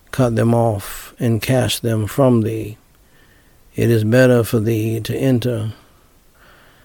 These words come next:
into life halt or maimed rather than having two hands or two feet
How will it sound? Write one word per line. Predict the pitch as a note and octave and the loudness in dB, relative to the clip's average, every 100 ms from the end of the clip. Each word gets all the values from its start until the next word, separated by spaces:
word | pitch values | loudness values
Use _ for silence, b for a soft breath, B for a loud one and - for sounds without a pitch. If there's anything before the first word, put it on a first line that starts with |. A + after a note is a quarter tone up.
| b - | b -6
into | A#2 A2+ A#2 | -2 0 2
life | A#2 A#2 G2 | 2 0 0
halt | A#2 B2 A#2+ C3+ | 2 2 2 0
or | C3 C3+ | 0 0
maimed | A#2+ G#2 G2+ G#2 F#2 G2+ - _ _ b b b b b _ - | 0 -2 -6 -6 -8 -10 -16 _ _ b b b b b _ -2
rather | A#2 A#2 A2+ A2 | 2 4 2 2
than | A2 | 0
having | G#2+ A#2 G#2+ G#2+ G#2+ | 0 0 0 0 -2
two | - C#3 | 0 0
hands | A2 A#2+ G#2 G#2 G#2 G#2 - | 0 -2 -4 -2 -2 -4 -6
or | G2+ | -6
two | G2 B2+ B2+ | -4 -2 -2
feet | - G2 G2+ - | -2 -6 -6 -12